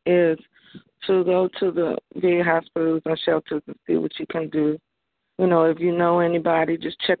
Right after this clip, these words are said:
up on them and see how they doing. Sometimes they just need somebody to talk to. Half of their families have been through a lot because they had to deal with them being away from so long. And then when they come back, they're a whole nother person. And you have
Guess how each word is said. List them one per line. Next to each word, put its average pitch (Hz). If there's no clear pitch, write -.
up -
on 175
them 175
and 170
see 180
how 170
they 170
doing. 170
Sometimes 170
they 160
just 170
need 170
somebody 202
to 180
talk 185
to. 190
Half 196
of 196
their 175
families 190
have 170
been 180
through 175
a 165
lot 165
because -
they 170
had 160
to 156
deal 160
with 151
them 151
being 165
away 156
from -
so 160
long. 175
And 160
then 170
when 160
they 156
come 165
back, 175
they're 151
a 165
whole 170
nother 165
person. 170
And 160
you 170
have 160